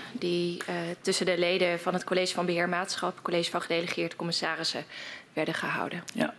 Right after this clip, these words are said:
Speaker 2: Ja, dat was een, een, eh, een heel zinnig vooroverleg. Eh, want u moet
Speaker 1: Een
Speaker 2: zich
Speaker 1: zinnig
Speaker 2: voorstellen
Speaker 1: vooroverleg?
Speaker 2: Ja, op de dag voorafgaand aan de officiële vergadering, eh,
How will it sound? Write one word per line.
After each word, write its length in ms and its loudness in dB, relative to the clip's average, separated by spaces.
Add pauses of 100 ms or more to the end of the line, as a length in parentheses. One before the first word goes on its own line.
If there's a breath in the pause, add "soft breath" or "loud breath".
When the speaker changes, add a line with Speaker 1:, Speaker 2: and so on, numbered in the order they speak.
(1300 loud breath)
Speaker 2:
Ja, 120 2
dat 160 0
was 180 4
een, 260 4
een, 200 8
eh, 180 4 (160)
een 120 6
heel 380 8
zinnig 580 4
vooroverleg. 960 4 (760 loud breath)
Eh, 200 6
want 160 6
u 40 8
moet 80 8
Speaker 1:
Een 60 6
Speaker 2:
zich 100 4
Speaker 1:
zinnig 240 6
Speaker 2:
voorstellen 300 2
Speaker 1:
vooroverleg? 380 -2 (520)
Speaker 2:
Ja, 220 4 (200)
op 180 0
de 100 4
dag 320 4
voorafgaand 640 4
aan 160 8
de 60 8
officiële 440 4
vergadering, 800 4
eh, 220 4